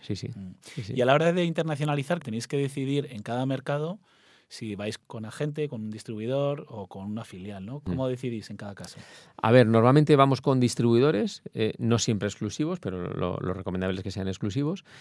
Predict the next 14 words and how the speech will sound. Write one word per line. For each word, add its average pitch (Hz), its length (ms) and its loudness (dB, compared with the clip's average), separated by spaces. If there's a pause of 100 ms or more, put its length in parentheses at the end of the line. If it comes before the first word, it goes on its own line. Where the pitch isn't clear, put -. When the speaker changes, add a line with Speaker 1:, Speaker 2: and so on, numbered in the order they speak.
(380)
Speaker 1:
Y 147 420 8
en 117 140 6
el 101 140 4
caso 120 400 4
americano 131 720 2
abrimos 104 400 0
una 110 160 -2
filial 107 540 0
ya 85 140 -4
hace 87 1080 -2
doce, 90 320 -6
trece 98 260 -2
años 113 260 0
aproximadamente. 104 680 -4